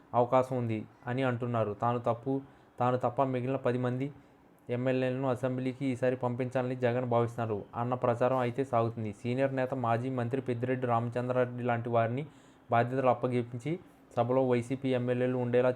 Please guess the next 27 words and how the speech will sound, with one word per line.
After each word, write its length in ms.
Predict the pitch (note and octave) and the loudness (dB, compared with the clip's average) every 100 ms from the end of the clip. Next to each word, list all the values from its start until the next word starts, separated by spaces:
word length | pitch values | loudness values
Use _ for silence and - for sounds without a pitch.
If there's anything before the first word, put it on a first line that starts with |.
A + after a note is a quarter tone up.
| B2+ | 0
చూస్తే 360 | A#2+ A#2 - C#3 D#3 - - _ _ | -6 -6 -2 -2 -4 -14 -20 _ _
కనుక 240 | B2 B2 C#3 | -2 0 0
ప్రజల 380 | C3+ A#2+ C3 | 2 2 2
వ్యతిరేకత 420 | C3 B2 B2+ B2+ B2+ | 2 0 0 0 2
తప్పుతుంది. 540 | A#2+ - A#2+ B2+ A#2 G#2+ - - - _ _ - | 0 0 -6 -4 -4 -6 -10 -20 -20 _ _ 0
కూటమి 340 | A#2+ A#2+ C3+ | 0 2 0
నుంచి 220 | C3 B2 C3+ | -2 -4 -2
కూడా 240 | B2+ C3 | 2 2
విమర్శలు 380 | B2+ B2 A#2+ C3 | 2 0 -2 -2
పెద్దగా 340 | B2 A#2+ B2 | 0 0 0
ఉండవని 440 | B2+ B2 B2 B2+ D#3 | 0 2 0 -2 -2
ఆలోచిస్తున్నట్లుగా 840 | A#2+ B2 A#2+ A#2+ - B2 A#2 A#2+ C3+ | 0 2 0 -6 -6 -6 -6 -4 -2
చెబుతున్నారు. 600 | C3 A#2 A#2+ A2+ G#2+ - - | -2 -4 -2 -2 -2 -6 -4
అంతేకాదు 520 | A2 A2+ C3+ C3 A#2 | -4 0 2 2 2
తాను 280 | A2+ A#2+ A#2+ | 0 -2 0
గైర్హాజరు 640 | A#2 A#2 A#2+ A#2+ B2+ C3 | 0 0 0 0 0 0
కావడం 360 | C3 B2 B2 B2 | 0 2 2 2
ద్వారా 240 | A#2+ A#2+ C3 | 2 2 2
తా-, 280 | B2+ B2 A#2+ - - - - | -2 -2 -4 -14 -20 -12 -4
తన 120 | B2 | -2
పాత్ర 400 | A#2+ A#2+ A#2+ C3+ C#3 - - - - _ A#2+ | 2 2 4 0 0 -6 -20 -20 -20 _ -4
పంతం 320 | A#2+ C#3 C3 | -2 -2 0
నెరవేర్చుకున్నట్లుగా 840 | B2 B2+ C3 B2+ C3 B2+ A#2 B2+ | 0 2 0 -2 -4 -4 -4 -2
ఉంటుంది 420 | B2+ A#2+ A#2 A2+ G#2+ | 0 0 -2 -4 -2
అన్నది 320 | A2+ A#2+ A#2+ | -2 -2 0
కూడా 220 | B2 C3 | 2 4
ఆలోచిస్తున్నారు 720 | A#2+ A#2+ A#2+ A#2+ - A#2 A2 | 4 2 0 -6 -4 -2 -2